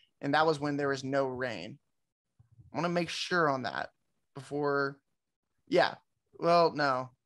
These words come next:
it was fourteen. They scored, oh, yeah. They only scored ten points in the second half,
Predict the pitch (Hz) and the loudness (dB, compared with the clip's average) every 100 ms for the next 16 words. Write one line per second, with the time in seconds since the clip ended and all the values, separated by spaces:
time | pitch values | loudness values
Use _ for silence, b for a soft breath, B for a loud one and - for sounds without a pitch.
0 | _ _ _ - 143 143 - 180 180 - | _ _ _ -4 -2 -4 0 0 0 0
1 | 165 156 151 147 _ _ _ _ _ _ | -2 -2 -4 -6 _ _ _ _ _ _
2 | _ _ _ - - - _ - 139 - | _ _ _ -20 -20 -20 _ -10 -8 0
3 | 170 160 147 - - _ _ _ - 190 | 2 4 2 2 -6 _ _ _ 4 6
4 | 240 - 202 208 160 - 185 190 156 170 | 6 4 4 4 4 0 2 2 2 0
5 | 160 147 143 135 - 151 143 131 135 151 | 0 0 -2 0 0 0 0 -2 0 2
6 | 170 175 | 2 0